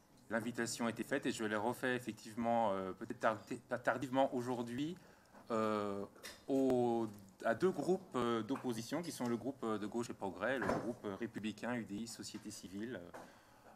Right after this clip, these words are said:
Euh, voilà, puisque, euh, les termes, euh, républicains ont été, euh, ont été prononcés, effectivement, euh, les trois groupes, euh, qui partagent des valeurs antiracistes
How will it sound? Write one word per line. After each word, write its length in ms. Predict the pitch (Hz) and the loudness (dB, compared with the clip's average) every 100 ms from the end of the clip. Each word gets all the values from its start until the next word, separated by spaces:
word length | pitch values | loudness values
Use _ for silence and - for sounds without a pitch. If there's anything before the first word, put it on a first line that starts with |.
| - | -6
Euh, 560 | 92 92 92 87 85 82 - - - 92 | -4 -4 -6 -6 -8 -12 -18 -20 -20 -6
voilà, 240 | 92 92 | -4 -2
puisque, 220 | - - 98 | -4 -6 -4
euh, 380 | 92 90 90 90 95 | -2 -4 -6 -6 -4
les 80 | 107 | -2
termes, 300 | - 113 104 | 0 0 0
euh, 260 | 95 92 90 - - - - - 113 | -2 -4 -6 -10 -20 -20 -20 -16 -8
républicains 680 | 107 131 123 120 123 139 | -2 -2 0 0 4 6
ont 100 | 135 | 6
été, 420 | 113 107 - 113 101 | 4 0 -2 0 0
euh, 340 | 92 87 90 92 | -2 -6 -8 -8
ont 60 | |
été 180 | 101 120 | -2 -4
prononcés, 460 | 120 107 98 - 127 | -2 -6 -6 -6 -6
effectivement, 760 | 120 90 - 87 95 117 98 | -6 -10 -10 -6 -4 -2 -4
euh, 40 | 87 85 87 95 | -6 -12 -12 -10
les 240 | 92 90 | -6 -6
trois 200 | 90 107 | -4 -4
groupes, 360 | 95 95 117 - | -4 -6 -8 -6
euh, 320 | 92 87 85 85 - | -6 -6 -10 -14 -18
qui 100 | - | -8
partagent 380 | - 104 113 110 | -2 0 0 -2
des 240 | 101 95 92 87 87 | -2 -2 -2 -4 -2
valeurs 460 | 113 110 113 95 | -2 0 -4 -6
antiracistes 800 | 95 - 87 - - 110 - - | -12 -14 -16 -16 -14 -14 -14 -14